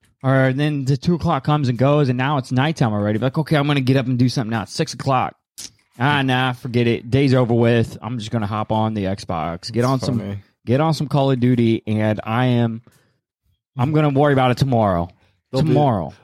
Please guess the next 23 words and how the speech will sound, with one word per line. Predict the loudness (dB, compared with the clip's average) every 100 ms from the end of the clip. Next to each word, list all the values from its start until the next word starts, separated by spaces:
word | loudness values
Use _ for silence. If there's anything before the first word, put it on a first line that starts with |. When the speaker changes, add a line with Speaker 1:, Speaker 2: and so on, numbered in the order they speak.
| -2
Speaker 2:
there'll | -2
be, | 0
like, | 0 0 -2
those | -2 -2
days | -2 -2 -2 -4
where | -4
it's, | -4 -4
like, | -4 -4 -8
nine | -6 -6 -4
P | -4 -4
M | -4 -4
and | -4
then | -4 -4
you're | -6
like, | -6 -10 -8
"Oh, | -4 -2 -4 _ -6
well, | -4
I'm | 0
gonna | 0
go | 0
clean | 2 2
my | 2 2
car." | 0 0 -2